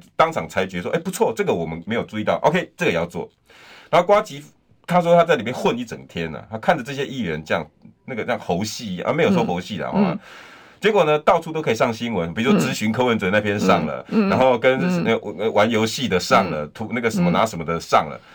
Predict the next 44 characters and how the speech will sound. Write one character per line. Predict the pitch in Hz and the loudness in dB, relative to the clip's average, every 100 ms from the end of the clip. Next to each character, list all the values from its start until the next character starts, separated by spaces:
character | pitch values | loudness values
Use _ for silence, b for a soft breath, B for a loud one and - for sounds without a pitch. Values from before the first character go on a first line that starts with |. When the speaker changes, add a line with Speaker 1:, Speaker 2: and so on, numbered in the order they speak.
| b b _ | b b _
Speaker 1:
反 | 87 | 0
而 | 92 | 0
李 | 98 90 85 | -4 -6 -6
明 | 85 113 | -4 -6
贤 | - 76 | -6 -8
这 | 82 85 | -8 -10
一 | |
篇 | 80 78 73 76 B B B | -8 -10 -10 -12 B B B
没 | 78 104 | -2 4
有 | 269 | 4
人 | - 73 | 2 -2
报 | 90 73 | -4 -4
道。 | - - | -8 -2
Speaker 2:
就-， | 277 | 0
就 | |
是 | 302 269 247 226 220 226 | 2 2 4 4 4 2
很 | - - _ _ | -2 -8 _ _
正 | - 262 | 2 4
经 | 269 262 190 | 4 4 4
八 | 247 | 6
百， | 233 180 | 6 4
Speaker 1:
gay | |
掰。 | - b b b b - | 0 b b b b 2
Speaker 2:
gay | 254 | 4
掰 | 254 262 | 6 6
的 | 254 | 4
会 | 226 214 | 2 2
上。 | 190 | 4
Speaker 1:
今 | |
天 | 185 | 4
的 | 180 | 2
主 | 110 101 | -2 -4
题， | 104 | 0
我 | 101 | 0
觉 | 107 | 0
得 | 110 | 2
呱 | - 135 | 4 4
吉 | - 90 | 2 -6
说 | 104 | -4
的 | 95 76 - - | -4 -6 -10 -6
gay | 92 | -4
掰。 | 87 98 | 0 2
Speaker 2:
gay | - | 4
掰， | 214 190 220 | 4 2 0